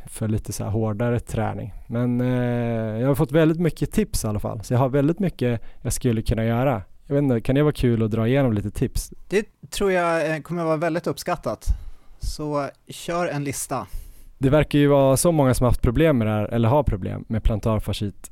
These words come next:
Speaker 1: och många som har varit oroliga för mig då. Så att jag har fått mycket tips. Här är lite så här utrustningsgrejer för fötterna. Då finns det alltså strumpor med någon sorts vadderad häl, alltså tjockare häl på själva strumpan som ska tydligen avlasta hälen.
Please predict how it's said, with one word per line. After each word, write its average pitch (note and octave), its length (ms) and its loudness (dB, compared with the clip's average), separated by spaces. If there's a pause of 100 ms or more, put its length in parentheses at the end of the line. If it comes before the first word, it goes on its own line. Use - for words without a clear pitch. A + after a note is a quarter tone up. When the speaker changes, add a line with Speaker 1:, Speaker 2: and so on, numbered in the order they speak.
(120)
Speaker 1:
och - 400 -8
många A2+ 320 0
som G#2+ 360 -4 (160)
har A2 220 -4
varit G#2 220 -4
oroliga A#2 380 2
för - 140 -2
mig G#2+ 160 0
då. - 140 -6
Så - 160 -6
att - 100 -4
jag B2+ 40 2
har A#2 60 2
fått - 200 0
mycket A#2+ 260 -2
tips. - 400 -2
Här D3 180 4
är D3+ 40 4
lite D3+ 160 2
så - 100 -2
här A2 100 -2
utrustningsgrejer A#2 1120 0
för - 240 -18
fötterna. G2 500 -4 (300)
Då - 80 -12
finns C#3 180 0
det B2 80 0
alltså A2+ 120 0
strumpor C#3+ 680 0
med A2+ 440 -2
någon A2+ 180 -4
sorts - 220 -6
vadderad A#2 540 2
häl, G2+ 360 -2
alltså A2 180 -6
tjockare - 540 -2
häl A2 280 0
på - 100 -2
själva G2+ 220 -4
strumpan A2+ 640 -6
som - 160 -8
ska G2 160 -8
tydligen F#2+ 320 -4
avlasta G#2 500 -2
hälen. G#2+ 360 -2